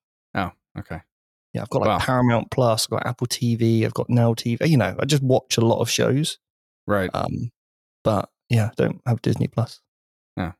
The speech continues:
Speaker 1: okay. Well, I will not in any way share my password with you because that would be wrong.
Speaker 2: Yeah.
Speaker 1: Yeah.
Speaker 2: Do not do that.
Speaker 1: I won't do
Speaker 2: Don't
Speaker 1: that.
Speaker 2: do any spoilers
Speaker 1: No,
Speaker 2: either.
Speaker 1: no spoiler. No, definitely no spoilers. That's, that's a, that's a big no-no in my house.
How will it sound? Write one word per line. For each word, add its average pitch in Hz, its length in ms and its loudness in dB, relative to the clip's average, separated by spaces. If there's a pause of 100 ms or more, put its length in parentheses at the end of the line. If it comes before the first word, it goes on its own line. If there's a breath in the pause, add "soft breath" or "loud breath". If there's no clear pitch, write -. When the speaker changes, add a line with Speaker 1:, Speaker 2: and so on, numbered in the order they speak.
(180)
Speaker 1:
okay. 82 220 -10 (220)
Well, 92 180 -6 (260)
I 123 120 0
will 120 220 4
not 139 300 2
in 135 140 2
any 147 220 4
way 131 200 4
share 127 240 2
my 120 140 0
password 123 400 0
with 101 160 0
you 101 100 0
because 98 320 -4
that 110 200 2
would 98 100 -4
be 101 100 0
wrong. 98 300 -2 (480)
Speaker 2:
Yeah. - 160 -4 (640)
Speaker 1:
Yeah. 85 160 -8
Speaker 2:
Do 120 120 2
not 110 140 2
do - 180 -10
that. - 140 -10 (500)
Speaker 1:
I 98 80 -4
won't 92 140 -2
do 123 80 2
Speaker 2:
Don't 123 60 4
Speaker 1:
that. - 60 -6
Speaker 2:
do 117 40 2
any 117 100 4
spoilers 107 480 -2 (680)
Speaker 1:
No, 110 80 0
Speaker 2:
either. 113 240 2
Speaker 1:
no 117 80 0
spoiler. 104 400 2
No, 143 160 2
definitely 147 320 2
no 120 40 0
spoilers. 104 300 2
That's, 127 300 2
that's 135 260 2
a, 120 60 4
that's 135 260 0
a 127 60 2
big 117 180 0
no-no 113 220 2
in 101 60 0
my 101 120 0
house. 82 340 -6